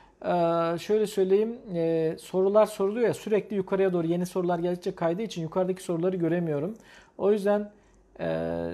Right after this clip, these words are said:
cevaplanmamış soruları olanlar varsa tekrar sorularını yazarsanız benim, e, önüme gelecektir diye düşünüyorum. Ee, mesela Hamide Dirim demiş ki, "Doktor Bey, en iyi kalp kapakçığı hangisidir? Önümüzdeki aylarda kalp kapakçığını değiştirecek."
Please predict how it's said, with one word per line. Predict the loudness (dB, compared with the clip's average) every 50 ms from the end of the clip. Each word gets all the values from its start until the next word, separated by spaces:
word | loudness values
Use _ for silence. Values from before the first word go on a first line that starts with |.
| -8 -10 -8
cevaplanmamış | -2 0 2 2 2 2 0 0 0 0 0 0 0 -2 -2 -2 -4
soruları | -4 -2 -2 0 0 2 0 0 0
olanlar | 0 0 0 -2 -2 -2 -2 -2 0
varsa | 2 2 2 0 0 -4 -2 -2 -4 -4 -10 -18 _ _
tekrar | -10 -10 -6 -2 -2 -2 -2
sorularını | -2 -4 -4 -4 -2 -4 -2 -2
yazarsanız | -4 -2 -2 -4 -4 -4 -6 -8 -8 -4 -4
benim, | -4 -4 -4 -6 -8 _ -14 -10
e, | -6 -4
önüme | -4 -4 -2 -2 -2 0 0 0 0
gelecektir | 2 0 0 0 0 -4 -4 -4 -4 -6 -4 -2
diye | -2 -2 -4
düşünüyorum. | -6 -10 -10 -8 -8 -6 -6 -8 -8 -10 -12 _ _ _ _ _ -20 -20 -20 -20 -20 -20 -20 -20 _ _ _ -12 -6
Ee, | -4 -2 -2 -2 -2 -2
mesela | -2 -4 -4 -4 -4 -2 -2 0 0
Hamide | 0 0 2 2 2 2 2
Dirim | 2 0 0 0 0
demiş | -2 -2 -4 -4
ki, | -4 -2 0
"Doktor | 0 0 0 -2 -2 -2 -2 2
Bey, | 2 2 2 2 0 -2 -6
en | -4 -2 -2
iyi | -2 -2 -2 -4
kalp | -4 -6 -6 -6 -8
kapakçığı | -8 -6 -6 -6 -6 -6 -6 -6 -4
hangisidir? | -4 -2 -4 -4 -6 -6 -8 -8 -6 -6 -4
Önümüzdeki | -4 -2 -4 -2 -2 -2 -4 -4 -4 -4 -4
aylarda | -4 -2 -2 -2 -2 -2 -4 -6 -6
kalp | -6 -8 -8 -6 -8
kapakçığını | -8 -6 -6 -8 -8 -8 -10 -6 -4 0
değiştirecek." | 0 -2 -2 -4 -10 -10 -10 -10 -10 -12